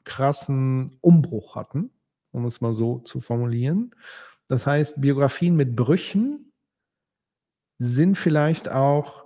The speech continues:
ein bisschen offener für, dass es auch irgendwie was anderes geben könnte.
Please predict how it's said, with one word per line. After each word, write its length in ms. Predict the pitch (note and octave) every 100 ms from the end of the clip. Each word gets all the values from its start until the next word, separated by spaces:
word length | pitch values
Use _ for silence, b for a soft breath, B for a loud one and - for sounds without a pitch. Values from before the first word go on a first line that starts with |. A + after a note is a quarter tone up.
| _
ein 340 | B2+ B2 - -
bisschen 760 | F3 F3+ - E3 D#3 D3+ D3+ - _
offener 720 | D3 F#3+ - F3+ E3 D#3 D#3+
für, 680 | - C#3+ C#3 C#3+ C#3+ C#3+ D3+ - _ _ _ _ _ _ _ _ _ _ - _ _
dass 300 | B2 C3 B2+
es 100 | C#3+
auch 240 | - C3+
irgendwie 400 | B2+ C#3+ C#3 C#3+
was 160 | D3+ D#3+
anderes 480 | F3 G#3+ F3+ A#2+ -
geben 300 | G#2+ F#2+ F#2
könnte. 460 | F#2 F2+ G2 D#3+